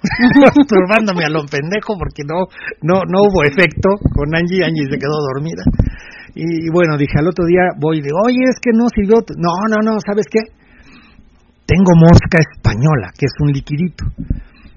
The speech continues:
La mosca española, no, se la pones en su bebida, diez gotitas y vas a ver cómo es, cómo se va a prender, va a estar súper excitada. Dije, "Órale, pues va, dame las mosca española". Voy a la casa,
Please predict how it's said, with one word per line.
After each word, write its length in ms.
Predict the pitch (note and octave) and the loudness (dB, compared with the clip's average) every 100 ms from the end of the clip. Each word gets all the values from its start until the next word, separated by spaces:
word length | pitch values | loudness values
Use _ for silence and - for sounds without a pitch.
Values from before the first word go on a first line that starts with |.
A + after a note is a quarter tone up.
| _ _ | _ _
La 140 | C#3 F#3+ | -4 0
mosca 340 | B3+ C4 - | 2 0 0
española, 560 | A#3 - D#3 G3+ A3+ G#3 | -2 -2 -2 0 2 0
no, 80 | G3+ | -2
se 160 | D#3 E3 | -2 -2
la 80 | D3+ | -2
pones 320 | - B3 A#3 - | 0 2 2 0
en 140 | D3 | -2
su 160 | C#3 D3+ | -2 -2
bebida, 480 | C#3 C#3+ F3+ G3 - _ _ | -2 -2 -2 -4 -4 _ _
diez 260 | E3+ A#3 G#3+ D#3 | -4 0 2 0
gotitas 400 | D#3+ - - C#3+ | -6 -6 -10 -12
y 140 | C#3 C#3+ | -12 -14
vas 160 | D#3 C#3+ | -12 -8
a 80 | |
ver 180 | D3 D3 D3+ | -6 -6 -6
cómo 260 | D3 C#3 | -6 -4
es, 60 | C#3 - - - - - - - - | -6 -8 -10 -16 -20 -20 -20 -20 -8
cómo 160 | G3 | -6
se 120 | F#3 D#3 | -2 -2
va 60 | D#3 | -2
a 40 | E3+ | -4
prender, 400 | C3 C3+ D3 C#3 | -4 -2 0 -2
va 60 | |
a 80 | B2 | -6
estar 160 | - C3 | -10 -12
súper 300 | - A#2 A2+ | -10 -10 -12
excitada. 340 | A2 A2 A#2+ A2+ | -12 -16 -16 -16
Dije, 160 | - C3+ | -18 -6
"Órale, 420 | F#3 F3+ D3+ A2 | -2 -2 -4 -8
pues 120 | C#3+ G#2+ | -12 -12
va, 80 | A#2+ - _ _ - - _ | -12 -14 _ _ -20 -20 _
dame 320 | C#3+ E3+ F#3 D#3+ | -4 -2 0 -2
las 160 | B2+ | -4
mosca 300 | C3+ D#3 D3+ | -6 -8 -8
española". 440 | G#2 G2 C3 C3+ C3+ | -12 -10 -8 -6 -4
Voy 220 | E3 F3+ D#3+ | -2 -2 -2
a 40 | |
la 180 | A#2+ - | -6 -4
casa, 400 | F#3+ G#3+ - | -2 0 -2